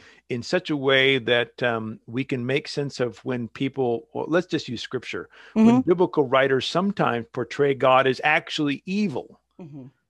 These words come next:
Speaker 1: Like, what do you do with that? I
Speaker 2: Yeah.
Speaker 1: mean, if
Speaker 2: Yeah.
Speaker 1: you're a serious reader of the Bible like I am, um,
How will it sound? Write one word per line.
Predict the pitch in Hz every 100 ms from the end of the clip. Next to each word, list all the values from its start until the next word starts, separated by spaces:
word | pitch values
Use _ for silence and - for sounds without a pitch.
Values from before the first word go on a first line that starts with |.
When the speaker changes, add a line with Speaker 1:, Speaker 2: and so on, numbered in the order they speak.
| _
Speaker 1:
Like, | - 120 -
what | 131 170 202
do |
you | 220 175
do | 123 160
with | 147 -
that? | 92 64
I | _ -
Speaker 2:
Yeah. | 123
Speaker 1:
mean, | 123 127 - _ -
if | 190
Speaker 2:
Yeah. | 175
Speaker 1:
you're | 247 196 170 -
a | 135
serious | - - 185 196 196 185 175 - - _ _ -
reader | 127 147 147
of | 131
the | 117
Bible | 110 117 117 110
like | 101 104 104
I | 110 107 101 -
am, | - - _ _ _ _ _ _ _ _ _ _
um, | 123 113 110 95